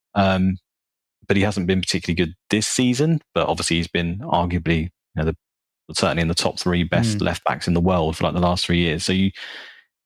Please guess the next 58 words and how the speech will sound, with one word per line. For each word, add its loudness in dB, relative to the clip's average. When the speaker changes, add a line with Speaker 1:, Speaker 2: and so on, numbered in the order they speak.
Speaker 1:
if 0
you, 4
if 0
you 2
were 2
to -2
bet, -2
you'd -6
probably 0
put 2
a 0
bet 0
on 0
Robertson 0
actually -2
start -2
to -12
perform 0
a 0
little 0
bit 0
better. -2
But -2
the, 0
unfortunately, 2
there's 4
no 0
other 0
players -2
you 0
could -2
really 2
pick, 0
is 0
there, -2
in -2
terms 0
of -4
trying 0
to 0
target 0
their 0
attack? -2
It's, -6
it's -4
the, 0
it's -6
the 0
fullbacks -2
and, 2
and 2
the 2
front -2
three, 0
isn't -2
it? -4
Speaker 2:
Yeah. 0
Speaker 1:
Um, -2